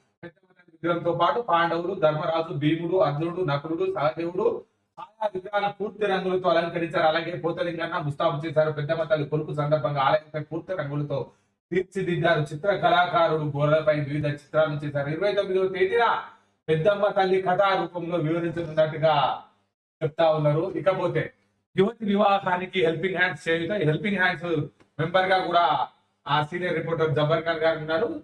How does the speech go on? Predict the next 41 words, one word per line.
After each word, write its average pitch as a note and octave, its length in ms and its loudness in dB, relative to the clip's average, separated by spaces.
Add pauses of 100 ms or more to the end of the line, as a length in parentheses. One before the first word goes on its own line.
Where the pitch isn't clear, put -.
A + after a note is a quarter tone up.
(140)
ఆ, D3+ 180 2
దానికి D#3+ 240 0
సంబంధించి D#3+ 380 -6
మండలానికి G3 560 0
చెందిన F3 200 -2
ఫాహిద్ F3+ 440 0
కూతురు F#3+ 260 -4
పర్వీన్ F3 400 0
వివాహానికి E3+ 480 0
హెల్పింగ్ E3+ 280 -6
హ్యాండ్ D#3+ 200 -4
సభ్యులు D3 440 -4 (500)
సహాయ G3 180 0 (200)
సహకారాలు F3+ 460 -2
అందించారు. E3+ 540 -2
దీనికి D#3+ 320 -2
సంబంధించి E3+ 460 -4
అలాగే D#3+ 280 2
మాజీ D#3+ 340 0
ఎంపీటీసీ D#3 400 -4
కోలేటి D#3 340 -2
చంద్రశేఖర్ D#3 640 -4
తన - 140 2
వంతుగా C#3+ 580 -2 (340)
ఐదు - 320 -6
వేల G3+ 220 4
రూపాయలు F3+ 380 2
అందజేశారు. E3 520 -2
నగదుతో F3 420 -2
పాటు E3+ 240 0
చిల్లర D#3 340 -2
సామాన్ D#3 340 0
మరియు D#3 220 2
ఇతర D#3+ 200 0
సామాన్ D#3 360 -2
కొనుగోలు D3+ 320 -2
చేసి C#3+ 240 -6
ఇవ్వడం C#3 240 -6
జరిగింది. C#3 320 -8
నారగోని F3 520 0
సతీష్, D#3+ 420 -6